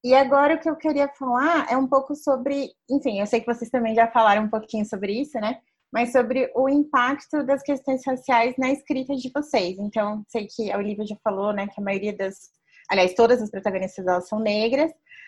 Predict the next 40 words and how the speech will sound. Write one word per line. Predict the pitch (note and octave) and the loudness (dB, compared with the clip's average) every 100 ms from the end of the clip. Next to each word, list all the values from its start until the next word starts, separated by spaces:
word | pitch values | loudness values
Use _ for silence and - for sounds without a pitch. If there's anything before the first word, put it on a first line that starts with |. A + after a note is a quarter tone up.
| - _ | -20 _
A, | F#3+ F#3 F3+ F3+ F3 E3 | 4 6 6 6 4 2
a | F3+ | 4
Daphne | F#3 G3 A3 F#3+ | 4 4 0 -6
também | G3 F#3 | -6 -4
falou | G3 F#3 | -4 -4
um | F#3 | -6
pouquinho | F#3 F3+ F3+ | -8 -10 -10
sobre | - F#3 G#3 | -8 -4 -2
isso, | G3 A3 - | -2 -2 0
mas | B3 B3+ | 2 4
eu | C4+ | 2
queria | C#4 C#4 | 2 2
só | D4 | 2
que | D4+ | 0
vocês, | D#4+ E4 D#4 D#4 - - - | -2 2 2 2 -4 -4 4
é, | A#3+ A#3+ | 6 6
complementassem | C4+ C4 C#4 C#4+ C#4+ C4 B3+ B3 | 2 2 2 2 2 2 0 -2
um | |
pouco, | A#3 G#3 G#3+ | 0 -2 0
né? | G#3 | -2
Como | G#3 A#3 B3+ | 0 -2 0
que | C#4 | 0
é | |
esse | C4 - | 0 -4
processo? | A#3+ A#3+ A#3+ G3 F3+ F3+ F#3+ F#3 _ _ - - - | -4 -4 0 2 2 -2 -6 -6 _ _ -20 -12 0
Pra | G3+ | 0
vocês | G#3 A3+ A3 | 2 2 2
tá, | A#3+ A3 - - | 4 4 4 2
tá | A3+ | 4
interligado, | A3 A3+ A#3 G#3+ G3+ G#3+ G3+ F#3 | 4 2 0 0 4 6 6 4
né? | F#3+ | 2
Esse | F#3 F#3 | 0 -2
processo | F#3+ F#3+ F#3 F#3 | -4 -2 -4 -6
de | |
escrever | F#3 - G3 F3+ F#3+ G#3 G#3+ | -10 -6 -4 0 2 2 0
com | G#3 | -6
o | G3 | -8
processo | - F#3+ F#3+ F3+ F3+ | -4 -4 -2 -4 -6
de | F#3 | -10
representatividade, | F#3+ F#3 F3+ F3+ - F3+ F3 F3 F3+ G3 G3 F3+ | -6 -6 -4 -6 -8 -8 0 4 6 6 4 0